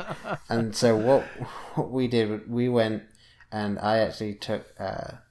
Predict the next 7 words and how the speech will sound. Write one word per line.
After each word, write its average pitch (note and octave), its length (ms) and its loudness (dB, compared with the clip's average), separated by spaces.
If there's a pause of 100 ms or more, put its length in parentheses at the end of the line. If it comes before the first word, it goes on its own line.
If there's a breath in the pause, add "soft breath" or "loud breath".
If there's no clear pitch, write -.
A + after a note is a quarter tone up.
(220)
a F#2 460 -2 (160)
long G#2+ 640 0 (320)
sort G2+ 220 -4
of, G2 180 -10
uh, E2 400 -4 (260)
trench G#2+ 380 -2
coat G2 260 -2